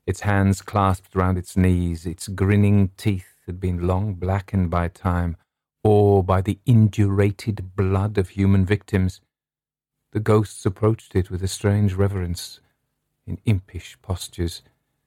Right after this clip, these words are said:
"See, we bring you a slave, great king," they cried in the same barbaric tongue, all clicks and gutturals. "For this is the holy night of your father the sun,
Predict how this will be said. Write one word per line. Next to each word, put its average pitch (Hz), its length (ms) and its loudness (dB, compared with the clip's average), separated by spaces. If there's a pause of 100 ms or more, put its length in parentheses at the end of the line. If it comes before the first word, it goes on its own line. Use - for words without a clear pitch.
"See, - 460 -6 (580)
we 98 100 -8
bring 95 220 -2
you 98 120 -2
a 92 40 -6
slave, - 320 -6
great - 280 -6
king," 101 280 -6 (320)
they 95 100 -6
cried 90 480 -4
in 92 100 -4
the 92 80 -2
same 92 420 0
barbaric 87 580 -4
tongue, 95 260 -6
all 110 260 -2 (100)
clicks - 540 -10
and 87 260 -6
gutturals. 92 560 -8 (540)
"For - 120 -6
this - 360 -6
is 104 300 -6
the - 100 -4
holy 107 220 -2
night 123 260 -2
of 110 100 -6
your 104 120 -6
father 107 360 -4
the 107 120 -10
sun, 123 440 -2